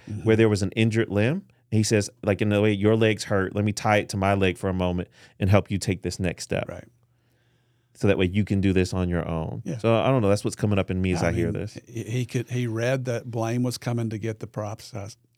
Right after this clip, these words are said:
Speaker 1: Pl-, <laughs> he read that blame was coming to get the process. It was
Speaker 2: Mm-hmm.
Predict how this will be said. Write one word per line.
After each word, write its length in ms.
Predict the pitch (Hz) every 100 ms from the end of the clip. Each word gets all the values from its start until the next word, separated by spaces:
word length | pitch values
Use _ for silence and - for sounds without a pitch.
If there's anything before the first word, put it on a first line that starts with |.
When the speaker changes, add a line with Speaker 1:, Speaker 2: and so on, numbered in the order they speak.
| _ _
Speaker 1:
Pl-, 240 | - 104 - 113
<laughs> 180 | _ _
he 180 | 139 135
read 320 | 147 156 139
that 200 | 123 113
blame 520 | 117 135 147 123 117
was 140 | 113
coming 300 | - 127 120 113
to 80 |
get 240 | 113 120 110
the 60 | 107
process. 640 | - 101 101 90 82 -
It 60 | 110
was 120 |
Speaker 2:
Mm-hmm. 40 | 95